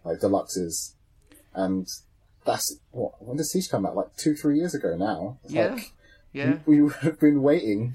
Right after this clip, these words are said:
Speaker 1: <laughs> for so long for that gamble.
Speaker 2: Yeah, but I suppose that's that's more of a kind of impulse buy, isn't it, when those kind of things turn up? 'Cause, I, I mean, they're,
Speaker 1: Mm.
Speaker 2: they're there for mums to pick up for their kids while they're shopping for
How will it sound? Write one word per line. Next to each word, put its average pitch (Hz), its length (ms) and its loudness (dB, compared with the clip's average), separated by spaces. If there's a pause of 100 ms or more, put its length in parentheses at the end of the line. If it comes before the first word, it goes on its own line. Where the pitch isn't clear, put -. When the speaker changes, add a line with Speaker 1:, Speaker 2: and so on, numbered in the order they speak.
Speaker 1:
<laughs> - 80 -20
for 147 100 4
so - 160 0
long 110 480 0 (340)
for 107 60 -8
that 104 200 2
gamble. 120 320 2
Speaker 2:
Yeah, 123 400 -2
but - 80 -4
I 190 60 0
suppose 240 440 -4
that's - 640 -4 (320)
that's 165 220 -6
more 160 160 2
of 123 80 2
a 120 40 -4
kind 120 220 0
of 107 80 0
impulse 113 460 0
buy, 95 280 -4
isn't 101 200 -6
it, 87 80 -8
when 92 160 -8
those 92 160 -8
kind 95 180 -10
of 87 80 -12
things 90 220 -10
turn 90 260 -10
up? 82 240 -12
'Cause, 104 200 -12
I, 95 80 -8 (100)
I 117 60 0
mean, 117 160 0
they're, 117 180 0 (240)
Speaker 1:
Mm. 170 240 2
Speaker 2:
they're 160 160 6
there 135 260 6
for 104 400 -2
mums 123 400 0
to - 60 -8
pick - 180 -8
up 110 140 -2
for - 80 -8
their 98 160 -2
kids 120 320 -4
while 98 200 0
they're 95 220 -4
shopping 104 400 -6
for 95 220 -8